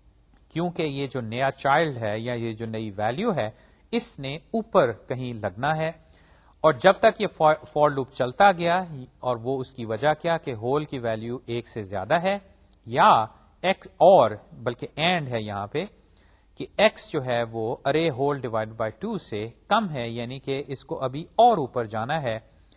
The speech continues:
یہ لوپ چلتا رہا، اور پھر finally جب اس ہول کی فائنل پوزیشن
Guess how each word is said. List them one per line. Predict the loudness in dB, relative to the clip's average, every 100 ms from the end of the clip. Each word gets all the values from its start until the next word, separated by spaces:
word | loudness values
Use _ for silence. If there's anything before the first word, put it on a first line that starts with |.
| _ -6
یہ | -4
لوپ | -4 -8
چلتا | -4 -6 2 4
رہا، | 4 4 2 0 _ _ _ _ _
اور | -4 -4
پھر | -6 -10
finally | -6 2 4 4 0 -2 -4
جب | 0 0 -2
اس | -8 -6
ہول | 0 2 2 -4
کی | -12 -12
فائنل | -4 -2 -2 -6
پوزیشن | -6 -6 -6 -6 -8 -10